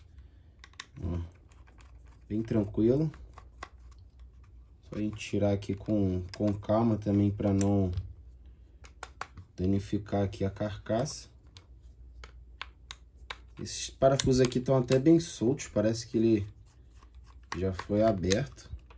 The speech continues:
Ó, tá saindo com muita facilidade. Bom, deixa eu remover esses parafusos aqui e eu já volto com você. Prontinho, já removi todos os parafusos.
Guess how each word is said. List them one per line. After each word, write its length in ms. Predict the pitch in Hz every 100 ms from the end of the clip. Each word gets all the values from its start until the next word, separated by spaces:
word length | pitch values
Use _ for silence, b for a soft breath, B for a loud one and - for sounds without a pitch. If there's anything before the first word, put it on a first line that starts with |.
| - -
Ó, 120 | - 87
tá 140 | 92
saindo 280 | 90 98 98
com 160 | 101 101
muita 180 | 101
facilidade. 1000 | 120 120 113 - 110 101 104 131 - - - b b b b b b b - - - - -
Bom, 140 | 92
deixa 180 | 101 -
eu 40 | 131
remover 340 | 127 127 117
esses 140 | 117
parafusos 500 | - 120 117 120 113
aqui 380 | 120 120 131 160 - -
e 40 | -
eu 60 |
já 120 | 107
volto 260 | 107 110 107
com 120 | -
você. 240 | 110 - -
Prontinho, 560 | 147 156 123 - 160
já 160 | 143 135
removi 420 | 139 156 143 135
todos 300 | 127 156 160
os 40 |
parafusos. 800 | - 139 135 - 123 160 180 -